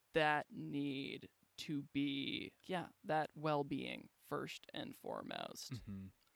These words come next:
Speaker 2: I mean, that's half the battle. I don't wanna say this in a way that I'm discrediting the research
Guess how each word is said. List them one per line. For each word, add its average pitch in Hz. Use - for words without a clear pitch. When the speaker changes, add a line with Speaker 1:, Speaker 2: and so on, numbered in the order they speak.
Speaker 2:
I 117
mean, 110
that's 110
half 117
the -
battle. -
I 123
don't 143
wanna 139
say 123
this 117
in 110
a 101
way 92
that 90
I'm 87
discrediting 90
the 90
research 107